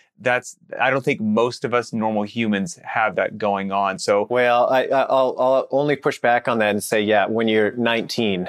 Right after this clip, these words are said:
Speaker 1: <laughs> Right, right, right.
Speaker 2: <laughs> Fine. You
Speaker 1: Yes.
Speaker 2: know, I think a lot
Speaker 1: Yeah.
Speaker 2: of people can get away with it then, but that is not the target demographic that we're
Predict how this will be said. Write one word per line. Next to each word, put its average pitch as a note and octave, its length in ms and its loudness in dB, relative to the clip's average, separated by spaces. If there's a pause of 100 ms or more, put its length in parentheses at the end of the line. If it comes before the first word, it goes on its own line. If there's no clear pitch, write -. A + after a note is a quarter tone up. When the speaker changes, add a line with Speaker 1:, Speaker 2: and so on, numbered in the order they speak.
Speaker 1:
<laughs> - 120 -4
Right, C#3 320 2 (600)
right, F3+ 500 0
right. D3 360 2
Speaker 2:
<laughs> - 20 -16
Fine. A#2+ 460 0 (120)
You F3 60 2
Speaker 1:
Yes. C3+ 360 4
Speaker 2:
know, C#3 60 2
I B2 60 2
think C3+ 180 -2
a C3+ 60 2
lot B2 160 6
Speaker 1:
Yeah. B2+ 80 8
Speaker 2:
of G#2+ 60 4
people A#2 280 0 (380)
can C#3+ 100 -6
get C#3+ 160 2
away C3 220 4
with B2 100 -2
it A#2+ 80 -2
then, C3 180 2
but B2 140 0
that G#3+ 220 4
is D3+ 100 0
not D3+ 300 2
the C#3+ 80 2
target B2 420 0
demographic G#2 640 2
that G2+ 100 -2
we're G#2 280 2